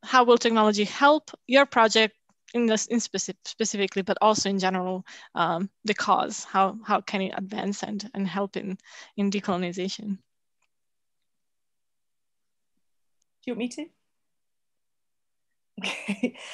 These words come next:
Speaker 2: Um, I think, again, it's criticality. Um, so particularly looking at cataloguing and interpretation object description going out online in online collections, which of course is what Tank is, that we're trying to actually address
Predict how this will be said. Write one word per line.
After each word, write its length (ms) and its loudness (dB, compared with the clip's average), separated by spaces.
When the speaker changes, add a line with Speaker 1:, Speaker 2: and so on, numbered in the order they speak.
Speaker 2:
Um, 640 4
I 60 4
think, 340 2
again, 320 2
it's 160 -10
criticality. 1000 -4
Um, 440 6
so 680 4
particularly 540 -2
looking 420 -4
at 300 -2
cataloguing 880 -2
and 320 -4
interpretation 640 -6
object 280 -6
description 600 -4
going 320 2
out 240 -4
online 460 -2
in 100 -6
online 300 -6
collections, 580 -2
which 140 -10
of 80 -20
course 280 -6
is 120 -14
what 160 -8
Tank 340 -8
is, 420 -6
that 120 -6
we're 100 -4
trying 200 -2
to 100 2
actually 400 -4
address 340 -6